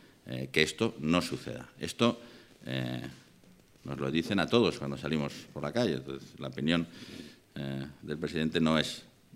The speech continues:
distinta de la mía. Otra cosa es la estrategia. Podemos tener, eh, diferentes conceptos, eh,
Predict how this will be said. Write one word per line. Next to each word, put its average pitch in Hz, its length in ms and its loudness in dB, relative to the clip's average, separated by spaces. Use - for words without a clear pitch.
distinta 82 460 4
de - 20 6
la 76 80 8
mía. 90 180 8
Otra 95 160 2
cosa 104 240 4
es 104 200 0
la 92 100 -2
estrategia. 85 520 4
Podemos 90 240 4
tener, 92 320 8
eh, 73 280 0
diferentes 95 640 6
conceptos, 90 800 2
eh, 71 200 -8